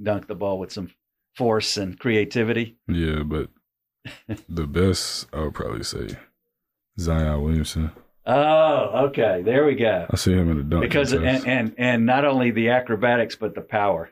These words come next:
Speaker 2: Yeah, exactly.
Speaker 1: Yeah. So you, you, and were you able to, you
Speaker 2: Yeah, I
Speaker 1: ever
Speaker 2: s-
Speaker 1: play against Zion?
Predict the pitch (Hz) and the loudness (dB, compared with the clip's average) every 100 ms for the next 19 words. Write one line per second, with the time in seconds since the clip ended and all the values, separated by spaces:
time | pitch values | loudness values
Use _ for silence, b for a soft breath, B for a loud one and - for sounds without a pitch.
0 | - - 52 - 90 - 101 95 82 78 | -10 -8 -8 -8 -10 -10 -4 -2 -2 -6
1 | - 117 113 120 117 143 143 - _ _ | 0 0 0 -2 2 2 2 -6 _ _
2 | 123 117 - _ - 123 131 143 143 135 | -6 -6 -8 _ -4 2 4 4 2 0
3 | 131 113 110 - _ - 85 98 - 147 | 0 2 0 -4 _ -2 0 2 0 0
4 | 160 165 147 147 160 160 156 | 2 0 0 0 2 0 -2